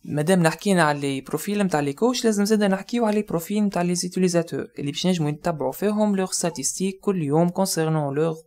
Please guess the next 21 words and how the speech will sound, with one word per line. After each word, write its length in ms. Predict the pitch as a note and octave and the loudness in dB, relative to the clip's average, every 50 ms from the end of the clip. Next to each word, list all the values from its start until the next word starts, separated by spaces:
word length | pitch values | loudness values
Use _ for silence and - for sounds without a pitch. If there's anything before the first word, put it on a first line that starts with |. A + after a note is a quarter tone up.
| _ - - | _ 0 4
بوا 280 | D3 D#3+ E3+ E3+ - | 6 6 6 4 2
اي 120 | - E3 D3+ | 0 -2 -2
بي 180 | D3 C#3+ C#3 | -2 -2 -4
ام 80 | C#3 C3+ | -4 -4
اي، 180 | C3+ C3 - _ _ - - - - - _ _ _ - | -6 -8 -10 _ _ -20 -20 -20 -20 -20 _ _ _ -2
لي 60 | C#3+ | 0
كالوري 440 | C#3+ - C#3+ C#3 C#3 C#3 C#3 C#3+ D3 | 2 2 2 2 2 2 2 0 -2
برولي، 520 | D3 - - C3 C3+ C#3 C#3+ E3 G3 G#3 | -2 -4 -6 -6 -6 -4 0 2 2 2
اكسيتيرا. 640 | - - - - - F#3+ F#3 - D#3 D3+ D3+ - - - - | 0 -2 -4 -2 -2 -2 -4 -4 -6 -4 -4 -4 -4 -6 -8
ويكون 300 | - D#3 - A3+ A3 A3 | -8 -2 0 2 4 4
هذا 140 | A#3 A3 - | 4 4 4
اوتوماتيزي 760 | F#3+ - - F3+ F#3 F#3 F3+ D3 C#3+ C#3+ E3 F3 F#3+ A3 - - - | 2 0 2 2 2 2 2 0 0 2 2 2 2 0 -2 -8 -8
سي 240 | - - - G#3+ A3 | -6 -2 0 2 2
لوتيليزاتور 680 | G#3+ G#3+ G#3+ G#3+ G#3 G3 - F#3+ F#3+ F#3+ G#3 G3+ G3 F3+ | 2 2 0 -2 -2 0 0 0 0 0 0 0 0 0
عنده 420 | E3+ F#3 F#3+ F#3 F3 E3 E3 E3 - - - - - - - - - - - - | 0 2 2 2 2 2 0 -2 -2 -6 -16 -20 -20 -20 -20 -20 -20 -12 -2 2
ان 80 | - G3 | 2 2
سمارت 360 | G3 - E3 D#3 D#3 D#3 - | 4 4 2 2 0 0 0
واتش 260 | E3+ F3 F3+ - - | 0 0 0 0 2
ولا 180 | C#3+ C#3 C#3+ C3+ | 2 4 4 4
سمارت 340 | C3+ - C#3+ C3+ C#3 - - | 2 2 0 -2 -2 -2 -4
باند، 160 | - G#2+ - | -4 -4 -4